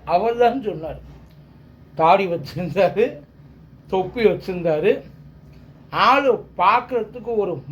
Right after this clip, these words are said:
மார்க்கமா வேற இருந்தாரு. இந்த அடையாளங்களை சேர்த்து வச்சு பார்க்குறப்போ,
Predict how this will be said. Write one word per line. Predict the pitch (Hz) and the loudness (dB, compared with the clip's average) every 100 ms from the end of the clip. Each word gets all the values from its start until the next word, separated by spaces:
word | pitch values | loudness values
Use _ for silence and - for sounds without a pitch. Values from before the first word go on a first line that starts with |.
| 143 | -2
மார்க்கமா | 196 254 233 247 254 214 151 | 2 2 2 2 4 0 0
வேற | 196 220 | -2 0
இருந்தாரு. | 175 170 151 180 156 156 453 - - - - - - - - - - - | 0 -2 -8 -6 -4 -2 -4 -4 -20 -20 -20 -20 -20 -20 -20 -20 -20 -14
இந்த | 226 226 | -2 2
அடையாளங்களை | 196 247 330 311 285 285 | 4 4 2 2 2 0
சேர்த்து | - 262 269 269 | 0 0 -2 -2
வச்சு | 220 - - | -4 -6 -10
பார்க்குறப்போ, | 214 202 196 180 156 202 262 | -4 -4 -4 -8 -6 -4 -4